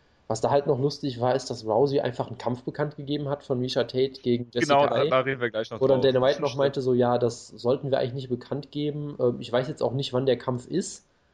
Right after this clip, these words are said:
Speaker 1: Hat dann Miesha Tate gefragt, die in der ersten Reihe saß, hat dann ihre Antwort aber, glaub ich, nicht verstanden, weil's zu laut war.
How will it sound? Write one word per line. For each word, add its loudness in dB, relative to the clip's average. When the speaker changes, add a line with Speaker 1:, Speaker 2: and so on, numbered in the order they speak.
Speaker 1:
Hat -4
dann 2
Miesha -2
Tate -2
gefragt, -4
die -6
in -2
der 2
ersten -2
Reihe 4
saß, -2
hat -14
dann 2
ihre 4
Antwort 0
aber, 2
glaub 0
ich, -12
nicht -12
verstanden, -4
weil's -2
zu -10
laut 0
war. 0